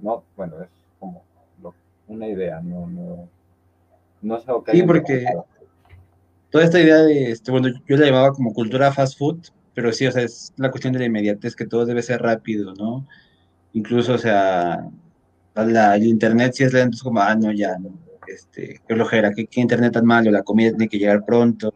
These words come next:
Speaker 2: este, todo debe ser muy, muy rápido. Y no sé si les habrá pasado también a la afa, a los que nos oyen,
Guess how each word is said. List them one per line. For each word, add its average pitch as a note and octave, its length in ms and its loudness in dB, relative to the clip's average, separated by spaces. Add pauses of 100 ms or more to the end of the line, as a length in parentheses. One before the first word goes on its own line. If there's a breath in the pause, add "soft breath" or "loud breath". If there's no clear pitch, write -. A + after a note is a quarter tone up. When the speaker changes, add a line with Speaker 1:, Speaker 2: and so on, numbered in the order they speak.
(100)
Speaker 2:
este, - 240 -18
todo C#3+ 220 4
debe B2+ 180 4
ser B2 180 -2
muy, A#2+ 260 2
muy A#2 180 0
rápido. A2 360 -6 (1000 soft breath)
Y C#3+ 80 2
no D#3+ 80 6
sé G3+ 60 2
si A#3 100 4
les D3+ 160 4
habrá B2+ 200 4
pasado C#3+ 300 0
también A#2 460 -2
a A#2 100 0
la A2 180 4
afa, A#2+ 320 0
a A#2 60 -4
los G#2 140 -14
que - 120 -20
nos G#2 200 -12
oyen, A#2 280 -4